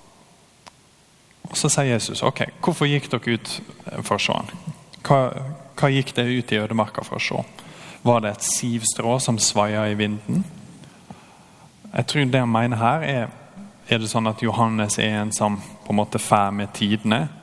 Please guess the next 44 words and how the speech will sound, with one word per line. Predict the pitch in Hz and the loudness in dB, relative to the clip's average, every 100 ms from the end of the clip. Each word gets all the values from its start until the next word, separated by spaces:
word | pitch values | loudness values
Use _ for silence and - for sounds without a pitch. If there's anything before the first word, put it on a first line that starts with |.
| - - - | -20 -20 -8
at | - - | -8 -4
på | |
samme | - 107 107 | 0 0 0
måte | 104 | -2
som | - 95 92 - - - - - - - - - | -2 -2 -4 -16 -20 -20 -20 -14 -14 -14 -12 -6
et | - | -2
sivstrå | - 110 104 - 104 | 0 2 0 -2 0
svaier | - 104 107 | 2 2 2
i | 107 | 0
vinden, | 104 98 113 139 - - 113 | 0 -2 -2 -4 -8 0 4
var | |
han | 110 104 | 4 4
en | 107 | 0
som | 107 110 | 0 2
skiftet | - - - 107 | 2 2 2 4
mening | 107 110 113 107 | 4 4 2 2
lett | 107 - - | 2 0 -4
og | 101 | -4
på | - | -4
en | 101 | -8
måte | 98 - - - - - - - - - 117 | -6 -2 -4 -6 -18 -20 -20 -20 -20 -10 0
gjorde | 113 110 101 | 2 4 2
det | 104 | 2
som | - 104 | 0 -2
dere | 107 104 | -2 -4
ville | 98 92 | -4 -2
høre. | 98 110 143 - - - - - - - - - | 0 0 -2 -4 -12 -16 -16 -16 -18 -18 -14 -4
Og | 127 | 2
det | 131 123 | 4 4
er | 143 | 2
omtrent | 127 120 127 113 | 0 0 0 0
den | 117 | -2
dårligste | 113 113 120 113 - | 0 2 2 0 -4
beskrivelsen | 110 - 110 101 101 | -6 -2 -2 -2 -4
du | |
kan | 110 | -4
få | - 113 - | 0 2 4
av | 87 - - 123 | 2 0 -8 -6
Johannes, | 113 113 95 - | 0 0 0 -4
for | - 120 | 0 2
han | 123 | 4
er | 127 | 4
nå | 110 | 4
veldig, | 107 113 127 107 | 2 2 0 0